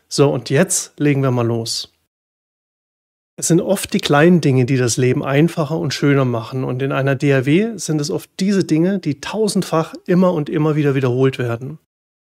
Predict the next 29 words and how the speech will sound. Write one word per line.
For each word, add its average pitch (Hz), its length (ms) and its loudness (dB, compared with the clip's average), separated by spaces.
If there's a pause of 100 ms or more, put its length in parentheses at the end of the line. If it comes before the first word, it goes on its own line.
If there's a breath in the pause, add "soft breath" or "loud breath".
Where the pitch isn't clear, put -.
Oder 147 220 4
mühsames 170 500 4
Organisieren 143 680 0
und 143 260 -8
Definieren 147 400 0
von 156 240 -6
irgendwelchen 147 640 0
Samples 135 460 -4
oder 131 160 -6
Geräten. 123 580 -8 (680)
Dazu 160 280 0
gehört 160 280 0
auch 165 100 -8
das - 180 -6
Anlegen 160 680 0
von 143 240 -2
Remote 139 400 2
Pages 127 560 -6
oder 135 340 -4
Makros, 143 640 -2
mit 135 240 -6
denen 147 240 0
dann 135 220 -4
per 131 160 -6
midi-Controller 147 840 -2
mit 135 180 -4
den 135 140 -6
acht 139 240 -8
Standardreglern 143 880 -2